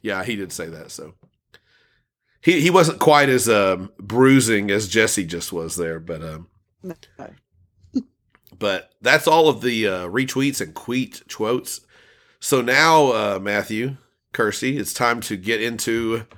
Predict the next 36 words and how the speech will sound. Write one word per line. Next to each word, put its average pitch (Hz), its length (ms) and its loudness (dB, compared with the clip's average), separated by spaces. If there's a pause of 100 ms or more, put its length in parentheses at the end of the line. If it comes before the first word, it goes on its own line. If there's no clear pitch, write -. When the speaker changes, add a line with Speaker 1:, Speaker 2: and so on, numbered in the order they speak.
(760)
Speaker 1:
the 120 420 -6
album 135 420 0
battle, 131 420 2
and 107 380 -6 (1300)
I'm 175 180 2
really 196 260 4
glad 135 320 2
that 113 140 -4
Kirsty 131 340 -2
suggested 117 500 -4
this. 123 160 -2
I, 131 100 2
I, 113 360 0
I 117 40 0
told 120 260 0
her 107 100 -2
earlier, 113 380 0
I 104 80 -2
said, 104 160 -2
"I'm 117 80 -6
so 151 240 4
glad 131 280 2
you 131 60 -6
suggested 127 460 -2
this 123 60 -12
because, 123 260 0
man, 127 200 2
I 127 40 2
haven't 147 180 2
listened 151 220 -2
to 139 80 -2
these 120 100 -2
albums 131 320 0
in 120 80 0
a 104 40 -2
while." 95 440 -4